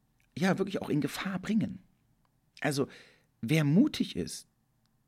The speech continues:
sollte auch auf der anderen Seite sehr achtsam sein. Achtsamkeit generell im Leben bedeutet Offenheit, Dinge sehen. Wenn ich mich blindlings einfach nur aus, aus Enthusiasmus und aus,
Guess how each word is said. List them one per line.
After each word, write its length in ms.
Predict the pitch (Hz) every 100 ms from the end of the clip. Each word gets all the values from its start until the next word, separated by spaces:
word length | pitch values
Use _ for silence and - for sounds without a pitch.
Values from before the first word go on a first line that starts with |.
| _ _ _ _
sollte 440 | 110 113 185 185 -
auch 60 |
auf 140 | 143 -
der 180 | 117
anderen 260 | - 175 165
Seite 260 | 156 151 104
sehr 360 | 104 165 175 185
achtsam 460 | 170 - 123 -
sein. 280 | - - - _ _ _ _ _ _ _ _ _ _ _ _ -
Achtsamkeit 540 | 110 - 95 104 98
generell 340 | 90 90 131
im 120 | 196 147
Leben 280 | 117 113 - - - _ _ _ _
bedeutet 480 | 113 110 135 160 -
Offenheit, 580 | 165 - 135 92 - - _ _ _ _ -
Dinge 380 | 110 135 160
sehen. 460 | 147 151 151 87 - _ _ _ _ _ _ _ _ -
Wenn 120 | 127
ich 100 | 156
mich 180 | 156 117
blindlings 500 | 139 220 247 185 185
einfach 240 | 147 156
nur 160 | 160 147
aus, 180 | 123 - - - -
aus 340 | 110 113 - - _ _ _ _
Enthusiasmus 920 | 147 135 127 95 175 208 170 156 143
und 60 | 113
aus, 360 | - 110 -